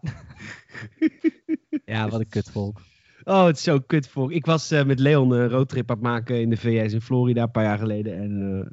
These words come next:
Speaker 1: op een gegeven moment gingen wij, eh, wij, wij, ja, wij willen niet heel de dag hamburgers eten. Dus wat hadden we gedaan? We deden echt een roadtrip door de Staten, dus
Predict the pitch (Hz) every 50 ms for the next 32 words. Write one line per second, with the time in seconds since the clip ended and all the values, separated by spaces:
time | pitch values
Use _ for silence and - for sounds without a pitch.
0 | - _ _ - - 113 110 123 120 117 113 104 113 113 107 107 - - 127 113
1 | 110 110 107 104 104 101 101 101 98 95 82 67 110 104 113 123 127 127 117 -
2 | - - - - - - - - _ _ - 82 - - 104 107 113 120 139 143
3 | 139 135 127 - 127 127 139 135 _ - 135 127 139 139 117 123 107 123 113 120
4 | 123 127 123 113 117 117 113 - 104 107 117 117 113 120 120 117 104 107 113 107
5 | 117 117 104 95 98 87 104 104 117 120 127 131 131 117 - - - - - 113
6 | 135 135 165 165 156 175 - 143 131 127 135 127 - 127 107 120 113 110 - -
7 | 101 92 - 123 120 117